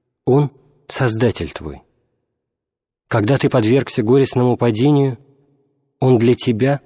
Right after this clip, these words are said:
принял человечество. Себя отдал за тебя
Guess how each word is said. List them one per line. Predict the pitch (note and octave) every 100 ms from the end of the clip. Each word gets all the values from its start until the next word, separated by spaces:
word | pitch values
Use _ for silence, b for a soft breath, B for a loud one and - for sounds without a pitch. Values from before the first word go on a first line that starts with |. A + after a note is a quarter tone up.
| -
принял | A2+ A#2+ B2+
человечество. | - B2 A#2+ G#2+ - - - - _ _ _ _ _ _ _ _ _ _
Себя | - - C3 C3+ G#2+
отдал | - C#3 C3 A#2 A2+
за | F2+ A2+
тебя | - F#2+ A#2